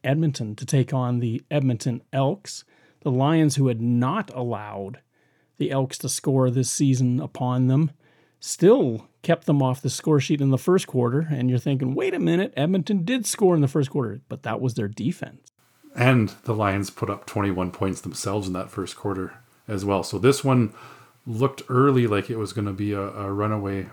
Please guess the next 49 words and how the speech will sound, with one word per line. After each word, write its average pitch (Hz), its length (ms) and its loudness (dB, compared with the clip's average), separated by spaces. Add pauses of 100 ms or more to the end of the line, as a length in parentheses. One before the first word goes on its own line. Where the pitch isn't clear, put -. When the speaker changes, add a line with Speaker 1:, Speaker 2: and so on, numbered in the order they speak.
Speaker 2:
for - 180 -8
the 101 100 -4
Lions. 104 560 -6 (580)
The 120 160 -2
Elks 117 200 2
did 117 160 2
a 113 40 2
good 104 180 -2
job 104 260 -2
of 101 240 -6
keeping 117 320 -4
it 107 120 -6
competitive. 107 500 -4
They 98 80 -6
had 104 140 -6
a 98 40 -6
better 104 240 -6
second 104 420 -8
quarter, 104 460 -4 (720)
ended 131 220 6
up 120 140 4
losing 117 300 2
by 107 140 2
eight 110 300 -2
points, 117 460 -4
but - 320 -10 (220)
we 117 140 -2
see 123 240 -2
a 113 80 2
lot 110 640 -2
more 110 240 0
fight 113 380 0
from 104 220 -2
the 101 140 -2
Elks 98 400 -6 (200)
in 113 140 0
the 107 60 2
second 107 340 -4
half 101 220 -2
of 104 60 -6
the 98 80 -2
season 98 360 -4
than 92 140 -4
we 95 80 -4
did 92 200 -4
in 95 80 -2
the 92 80 -6
first 101 260 -10
half. 90 320 -12